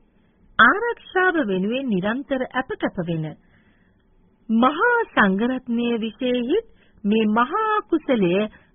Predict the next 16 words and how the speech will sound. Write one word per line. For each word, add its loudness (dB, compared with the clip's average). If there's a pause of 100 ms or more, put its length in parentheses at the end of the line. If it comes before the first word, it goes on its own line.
(160)
අනුමෝදන් 0 (100)
වේවා. -2 (640)
එසේම 2 (1300)
කොරෝනා 4
වසංගතය -2 (320)
මැඩ 0
පැවැත්වීම -4
සඳහා -6 (400)
අප -8
කැප -8
වෙන -4 (600)
සියලුම 2 (560)
වෙදහෙද 4 (100)
කාර්ය 2
මණ්ඩලයන් 0 (180)
සඳහාත් -2